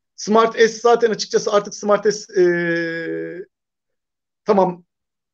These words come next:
şeyin gözüküyor ama, yani Thales'in gözüküyor ama hani, e, yüzde doksan yedinin üzerinde yerli üretiliyor. İçindeki ekipmanlar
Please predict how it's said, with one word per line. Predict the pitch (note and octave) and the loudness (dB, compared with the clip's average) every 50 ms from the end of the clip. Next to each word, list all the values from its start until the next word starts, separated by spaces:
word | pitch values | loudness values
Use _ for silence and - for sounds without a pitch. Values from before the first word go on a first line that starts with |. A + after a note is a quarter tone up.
| _ _ _ _ _ _ _ | _ _ _ _ _ _ _
şeyin | - - - G3+ G3 G#3 G#3 G3 F#3 - - - | -8 -2 4 4 6 6 4 2 -2 -8 -12 -2
gözüküyor | F3 F3 F3+ F3 E3 - - G3 F3+ | 2 4 4 4 2 0 2 4 4
ama, | F#3+ B3+ D4 A3+ F3+ | 4 4 2 2 2
yani | E3+ E3 | 0 0
Thales'in | - F#3 G3 F#3+ F#3+ F#3 F#3 E3+ | 2 4 4 4 4 2 -4 -4
gözüküyor | D#3+ D#3 C#3+ - - - D4 | -4 -4 -6 -6 -4 -2 -2
ama | D4+ A#3+ E3 | -2 -2 -2
hani, | F#3+ F#3 D#3+ C#3+ - _ _ _ _ _ _ _ _ _ - | -4 -4 -6 -8 -10 _ _ _ _ _ _ _ _ _ -6
e, | - E3+ | -2 0
yüzde | E3+ E3+ F3+ G3 F#3 F#3 G#3 | 0 0 0 0 2 4 6
doksan | G3+ G3+ G#3 - G#3+ G3+ | 6 4 4 4 2 2
yedinin | G3+ G3+ F#3 G3+ G#3 | 2 2 0 0 0
üzerinde | F#3+ E3 F#3 F3 F3 F#3 G3+ | 2 4 4 4 6 6 6
yerli | F#3 F3+ F3+ F3+ F#3+ | 6 6 4 4 4
üretiliyor. | F3+ E3 D3 D3+ - C#3+ D#3 G3 G#3 | 4 2 2 0 -2 0 0 0 0
İçindeki | - - - F#3 F3+ F3+ F3 F3 F#3+ F3+ | 0 -4 -6 -4 -4 -4 -4 -2 0 0
ekipmanlar | F3 F#3+ F3+ F3+ F#3+ F3 - F3+ F3 F3+ F3+ F3+ F3 F3 - | 0 0 -2 -6 -6 -8 -6 -4 -2 0 0 -2 -2 -4 -8